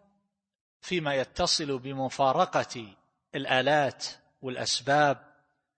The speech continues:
والأصحاب الذين يذك-، يذكرونه بالمنكر والباطل والمعصية. فمن الناس من يسرف على نفسه، وقد يكون هذا الإسراف بسبب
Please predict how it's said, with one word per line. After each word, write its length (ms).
والأصحاب 1000
الذين 420
يذك-، 600
يذكرونه 1120
بالمنكر 580
والباطل 640
والمعصية. 680
فمن 180
الناس 340
من 300
يسرف 500
على 320
نفسه، 500
وقد 200
يكون 280
هذا 260
الإسراف 580
بسبب 720